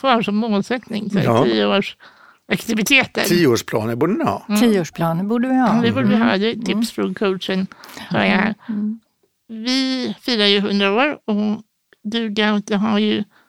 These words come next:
Speaker 1: skrivit en text som vi hoppas ska delas ute i avdelningar och distrikt och lite överallt.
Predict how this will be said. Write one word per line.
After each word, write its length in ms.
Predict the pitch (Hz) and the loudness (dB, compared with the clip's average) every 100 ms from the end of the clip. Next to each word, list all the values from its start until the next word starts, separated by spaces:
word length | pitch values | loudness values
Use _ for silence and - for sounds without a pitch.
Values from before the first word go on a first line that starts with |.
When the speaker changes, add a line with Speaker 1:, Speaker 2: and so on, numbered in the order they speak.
| _ - | _ -20
Speaker 1:
skrivit 540 | - 214 214 202 202 | -4 0 2 0 0
en 240 | 208 202 208 | 2 2 2
text 640 | - 226 - - - - _ - | -2 -4 -6 -16 -16 -20 _ -14
som 420 | - 208 185 185 196 _ _ _ _ _ - | -6 -2 0 0 -2 _ _ _ _ _ 2
vi 140 | 202 | 2
hoppas 380 | 170 196 185 - | 4 -2 -4 -8
ska 220 | - 190 | -4 -2
delas 760 | 180 - 208 190 185 185 - - | -2 0 2 2 0 -2 -4 -2
ute 280 | 190 - 190 185 185 - | -2 -2 -4 -2 -4 -6
i 280 | 208 196 190 - _ _ _ _ _ - | -4 0 0 -4 _ _ _ _ _ -4
avdelningar 580 | 247 220 220 214 220 220 | 2 4 4 4 4 2
och 60 | |
distrikt 640 | 208 202 - 226 - - 240 | 0 -4 -8 -8 -8 -8 -2
och 260 | 226 233 | 0 -2
lite 300 | 240 254 - | -2 -6 -4
överallt. 540 | - 233 220 220 220 | -2 0 2 2 0